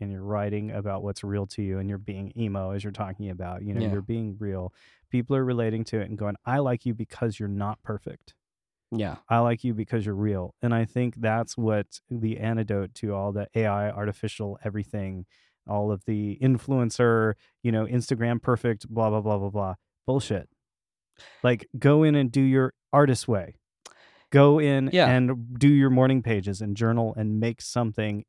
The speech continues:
Speaker 1: inside that resonates with you, that's real for you, and make it only for you. And
Speaker 2: Yeah.
Speaker 1: be on the path of sharing that with others,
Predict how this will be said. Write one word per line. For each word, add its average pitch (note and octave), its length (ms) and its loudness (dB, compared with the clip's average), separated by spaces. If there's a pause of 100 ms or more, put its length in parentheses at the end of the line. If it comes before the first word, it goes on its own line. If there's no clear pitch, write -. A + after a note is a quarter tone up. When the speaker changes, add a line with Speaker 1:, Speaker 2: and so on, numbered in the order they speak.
(120)
Speaker 1:
inside A#2+ 760 0 (380)
that G#2+ 120 0
resonates A2 500 0
with G#2 160 -4
you, A#2 200 2
that's A2 260 -4
real G#2+ 140 0
for - 160 -4
you, A#2 180 2
and A2 160 -2
make A#2+ 180 -2
it - 100 -8
only C#3+ 280 2
for B2 180 -2
you. F#2 320 -6 (680)
And E3 140 8
Speaker 2:
Yeah. D#3+ 120 2 (180)
Speaker 1:
be F#3 200 2
on F#3+ 180 2
the E3 100 0
path D3 640 -2
of C#3+ 300 2 (400)
sharing E3+ 500 2
that A#2+ 340 2
with A#2 160 2
others, A#2 720 0